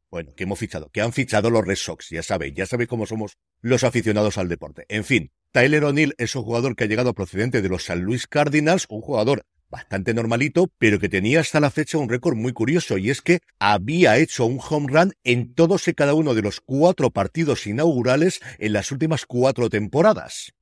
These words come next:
Eso era un récord de la M L B junto con otros jugadores, la gran mayoría de ellos pertenecientes al Salón de la Fama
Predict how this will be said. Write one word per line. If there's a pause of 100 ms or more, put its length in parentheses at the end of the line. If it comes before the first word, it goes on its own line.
Eso
era
un
récord
de
la
M
L
B
junto
con
otros
jugadores,
la
gran
mayoría
de
ellos
pertenecientes
al
Salón
de
la
Fama